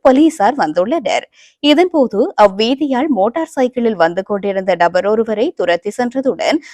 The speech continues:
அவரை வாகன சக்கரத்தில் தடையினை ஏற்படுத்தியதாக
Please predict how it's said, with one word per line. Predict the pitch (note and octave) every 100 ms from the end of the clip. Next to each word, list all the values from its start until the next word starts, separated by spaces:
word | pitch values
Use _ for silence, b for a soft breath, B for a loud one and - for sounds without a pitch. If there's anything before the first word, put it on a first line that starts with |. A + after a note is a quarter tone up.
| B
அவரை | G3+ G#3 A3 A#3 F4+ F#3+
வாகன | F#3+ A3 A#3 A3 A3+
சக்கரத்தில் | C4 C4 D4 C4+ B3 D#4+ C#4+
தடையினை | A#3 D4+ D4 B3
ஏற்படுத்தியதாக | E3+ F3 - F#3+ F#3+ F#3 F3+ E3+ F3 A3 F#4